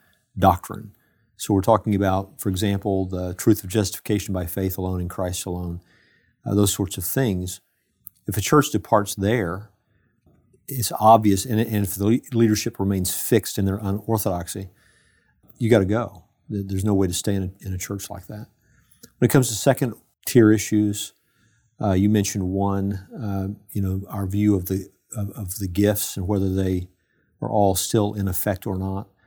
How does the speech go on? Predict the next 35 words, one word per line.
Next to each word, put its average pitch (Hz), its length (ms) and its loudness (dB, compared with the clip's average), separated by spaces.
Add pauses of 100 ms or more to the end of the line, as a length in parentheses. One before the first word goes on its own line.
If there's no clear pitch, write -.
(220)
those 113 180 2
sorts 104 260 -2
of 98 80 -8
things. 98 380 -2 (100)
You're 123 140 -2
dealing 113 220 6
with 101 100 2
other 95 240 0
issues. 98 340 -8 (380)
Here's 202 160 6
what 220 100 6
I 185 40 6
would 131 100 6
say 127 100 4
in 110 100 4
general 101 220 2
terms. 95 440 -6 (360)
You 127 120 4
always 175 200 8
wanna 131 160 4
go 107 140 6
to 110 80 8
your 101 320 4
leadership 104 420 0
and 92 120 -10
talk 101 240 0
to - 60 -20
them 143 280 -4
about 104 220 0
the 107 100 2
issues 104 260 -2
that 101 100 -4
are 92 40 -4
bothering 98 440 -2
you. 151 140 -8